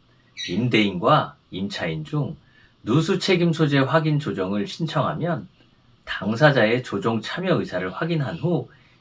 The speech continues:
현장 조사를 나갑니다. 누수 전문팀에는 건축사 일 명,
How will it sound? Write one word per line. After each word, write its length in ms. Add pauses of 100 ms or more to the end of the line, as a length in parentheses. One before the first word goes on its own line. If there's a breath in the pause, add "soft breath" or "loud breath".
(120)
현장 680 (220)
조사를 440
나갑니다. 560 (540 soft breath)
누수 560 (140)
전문팀에는 960 (460 loud breath)
건축사 600
일 180
명, 380